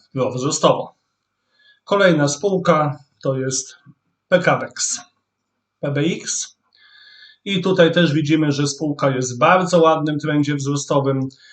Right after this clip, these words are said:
Można tutaj wyrysować kanał wzrostowy, ja to widzicie dokładnie. Ja tu nie przygotowuję tych spółek, robię to wszystko dokładnie na Waszych oczach, żebyście mieli świadomość tego, że wszystko tutaj powstaje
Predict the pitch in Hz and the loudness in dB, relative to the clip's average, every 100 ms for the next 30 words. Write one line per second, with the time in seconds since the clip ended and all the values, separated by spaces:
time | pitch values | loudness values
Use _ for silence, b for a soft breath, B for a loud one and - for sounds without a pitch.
0 | B - 147 139 139 143 135 131 127 127 | B -2 0 0 0 -2 -2 -2 -2 -4
1 | 123 139 123 120 - - - - - 156 | 0 0 0 -4 -6 -10 -10 -14 -2 2
2 | 151 147 143 135 139 135 - 139 127 120 | 2 2 0 -2 -2 -2 -2 -2 -2 -6
3 | - 120 120 131 131 120 120 151 143 135 | -6 -8 -8 -10 -10 -10 -8 -4 -2 0
4 | 131 120 147 139 139 131 139 170 170 160 | -2 -4 -4 -4 -4 -4 -2 -2 -2 -2
5 | 165 165 156 185 160 139 - - 185 165 | -2 -2 -2 0 0 -2 -8 -2 2 4
6 | 135 156 160 147 147 139 170 - 156 139 | 4 0 0 -2 -6 -8 -8 -8 -8 -6
7 | 139 151 143 143 139 143 123 147 143 147 | -4 -4 -2 -2 -2 -2 -4 -6 -6 -6
8 | 147 143 - b b b b - 135 139 | -6 -8 -10 b b b b -6 -2 2
9 | 143 139 151 135 131 - _ b b b | 0 0 -2 -2 -2 -10 _ b b b
10 | - 160 165 147 - 147 143 143 135 - | 0 2 4 2 0 0 2 4 2 0
11 | 139 135 127 127 127 151 - 196 185 - | -2 0 0 -2 -4 -4 -4 -4 -4 -4
12 | 143 143 131 120 120 175 170 - 120 120 | -4 -4 -4 -6 -4 -4 -4 -4 -4 -6